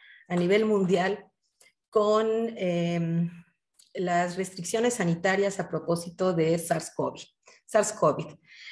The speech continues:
Entonces, eh, de alguna forma, el repertorio que nosotros tenemos de experiencias está matizado por muchas variables, pero tiene elementos en común. Y creo que en buena medida estos elementos en común han tenido que ver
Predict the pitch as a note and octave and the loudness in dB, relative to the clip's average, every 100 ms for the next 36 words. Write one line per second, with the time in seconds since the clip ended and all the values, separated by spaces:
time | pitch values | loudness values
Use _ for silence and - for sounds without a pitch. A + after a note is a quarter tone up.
0 | - - G3 F#3+ F#3+ A#3 A#3+ A#3+ C4 C#4 | -20 -2 0 2 4 6 6 4 2 2
1 | - - _ G3+ G3 F#3+ F#3 F#3 - - | -4 -6 _ 0 2 2 0 -4 -8 -4
2 | G3 G3 C4 G4+ G4 - A3 F#3+ F3+ F3+ | -2 0 2 2 0 0 2 2 2 0
3 | F3 F3 F3+ F3+ E3+ F3 F3 F3+ F3 A#3+ | 0 -2 -2 -2 0 -2 -2 -2 0 -2
4 | C#4 D4+ A3 F#3+ G#3 B3+ - F#3 F#3 G#3 | -2 -4 -2 -2 -4 -6 -6 -4 -2 -2
5 | F#3+ F3 - D3+ D#3+ E3+ E3+ F3 D#3+ - | -2 -6 -8 -6 0 4 4 2 -2 -6
6 | - _ _ _ - - _ G3 G3 G#3+ | -14 _ _ _ -20 -20 _ -4 0 0
7 | A3 A3 G#3+ F3+ - - F#3+ G#3 B3+ D#4 | 2 2 0 0 -4 -6 -2 0 4 4
8 | F#4+ - G#3 G#3 G#3+ G#3+ F3 E3 D3+ D3+ | 4 4 2 2 2 2 2 2 0 -4
9 | C#3+ - _ _ _ _ _ _ A#3+ B3 | -10 -14 _ _ _ _ _ _ 4 6
10 | B3 B3+ B3+ - - - - C#4 C#4 C4+ | 8 6 2 -8 -20 -20 0 2 4 4
11 | B3 A3 G#3 G#3 G#3 G3+ F#3+ F#3 F#3 F#3 | 4 4 2 0 0 -2 -2 0 0 -2
12 | F3 F#3+ A#3+ C4+ B3+ B3+ B3+ G#3 A3+ A3+ | -4 -6 -2 -2 0 0 2 2 2 0
13 | A#3 A3 G3 G3 G3+ G#3 F#3+ F#3 F3+ G3 | 0 -2 0 0 -2 -2 -4 -2 0 0
14 | G3 G3+ G3+ F#3+ G3 G3 F3+ F3 F3 | 0 -2 0 0 0 0 0 0 -4